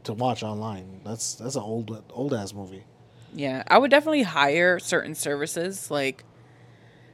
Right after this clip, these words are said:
Speaker 2: not just, like, the cleaning service every week, but I think I would hire, like, just, just certain things. Like, I would hire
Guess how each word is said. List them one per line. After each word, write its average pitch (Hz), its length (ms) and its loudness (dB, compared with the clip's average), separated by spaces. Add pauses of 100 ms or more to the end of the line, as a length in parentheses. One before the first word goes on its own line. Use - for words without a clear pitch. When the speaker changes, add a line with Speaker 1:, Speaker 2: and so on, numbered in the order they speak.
(120)
Speaker 2:
not 175 240 6
just, 175 260 4
like, 160 220 4
the 147 80 -4
cleaning 151 340 -2
service 156 420 2
every 151 220 2
week, 151 340 0
but 143 120 0
I 143 80 4
think 151 220 -4
I 156 60 6
would 151 140 4
hire, 143 460 2
like, 131 420 -2 (1120)
just, - 460 0 (200)
just - 260 -2
certain 165 320 2
things. 175 500 0
Like, 151 240 2 (960)
I 180 80 6
would 180 180 2
hire 180 840 6